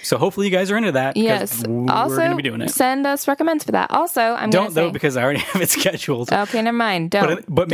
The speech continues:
Speaker 1: maybe
Speaker 2: bother.
Speaker 1: if you have something really good that I haven't heard of that's a horror show, actually do definitely
Speaker 2: What do you
Speaker 1: send
Speaker 2: want
Speaker 1: us
Speaker 2: them to do, Michael?
Speaker 1: recommendations.
Speaker 2: Do you want them to send in or not?
Speaker 1: Do send them in, but don't get your hopes up because I already have five shows lined up.
Speaker 2: So do, but don't.
Speaker 1: Do, but don't.
Speaker 2: Uh, uh, just so quickly.
Speaker 1: Do, but don't.
Speaker 2: <laughs>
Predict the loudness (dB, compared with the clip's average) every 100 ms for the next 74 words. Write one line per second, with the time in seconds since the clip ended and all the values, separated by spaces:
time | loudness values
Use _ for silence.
0 | 0 0 0 -2 0 0 0 0 0 2
1 | 0 0 0 2 0 0 0 2 2 -2
2 | -2 -2 0 0 0 0 0 0 0 -2
3 | 0 -4 -4 -4 -4 0 0 4 2 2
4 | 0 -2 0 0 2 2 2 0 0 2
5 | 0 2 0 -2 0 0 2 0 2 2
6 | 0 -4 -12 -2 0 2 0 0 2 2
7 | 0 0 0 2 0 0 0 2 0 0
8 | 0 0 -2 0 -2 2 2 2 0 0
9 | 0 -2 0 -2 0 -2 0 0 0 0
10 | 0 0 0 -2 -4 -4 0 2 2 0
11 | -2 -4 -10 _ _ -2 0 0 -2 0
12 | 0 -2 0 0 2 2 0 0 -10